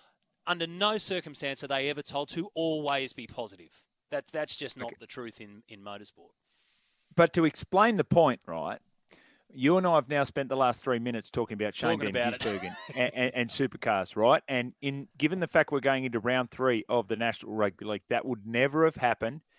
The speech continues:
Speaker 2: if
Speaker 1: Yep.
Speaker 2: Shane Van Gisbergen didn't behave the way he did, right? And, and you think about it,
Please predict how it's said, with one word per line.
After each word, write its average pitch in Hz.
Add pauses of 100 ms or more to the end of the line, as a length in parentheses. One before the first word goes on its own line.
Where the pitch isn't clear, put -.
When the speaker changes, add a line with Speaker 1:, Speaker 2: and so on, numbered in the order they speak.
(240)
Speaker 2:
if 113
Speaker 1:
Yep. 117
Speaker 2:
Shane 127
Van 113
Gisbergen 113
didn't 113
behave 113
the 113
way 107
he 98
did, 92 (920)
right? 120
And, 156
and 160
you 151
think 208
about 135
it, -